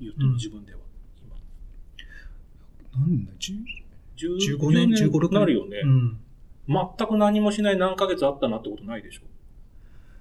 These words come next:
Speaker 2: えーっとね。
Speaker 1: うん。
Speaker 2: 文化庁行ってる時はあんまりなかったかな。
Speaker 1: あ、
Speaker 2: その時は、
Speaker 1: 海外に。
Speaker 2: うん。
Speaker 1: うん。
Speaker 2: で、そうだね。あと帰ってきた時もあんまりなかったけど。
Speaker 1: うん。
Speaker 2: でもあとは、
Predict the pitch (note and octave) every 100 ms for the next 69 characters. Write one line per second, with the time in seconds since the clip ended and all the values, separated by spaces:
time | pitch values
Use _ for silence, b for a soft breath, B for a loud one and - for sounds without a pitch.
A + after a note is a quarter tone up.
0 | b - A2+ A2 A2 - A2+ A2 G#2+ G#2
1 | B2 - - - - - - - - -
2 | - - - - - - G3 B3 D#4+ B3+
3 | A3 G#3+ F#3+ F3+ D#3+ - D#3+ D#3 - -
4 | F3 F3+ G3 F#3+ C3 A#2+ A#2+ A#2+ B2 -
5 | - - - - D#3+ D3+ F3+ D3+ D3 B2+
6 | A2+ D3 C#3+ C3+ B2 A2+ - - - -
7 | - - - D#3+ E3 - - - - -
8 | D#3+ C#3+ A2+ B2+ E3+ B2+ F#3+ F#3 F#3 C3+
9 | B2+ B2 A#2+ G#2+ G#2+ G#2+ A2 G#2+ - -
10 | - G#2+ G2+ G2+ G2 - - - - -
11 | E3+ G#3+ C#3 G#2+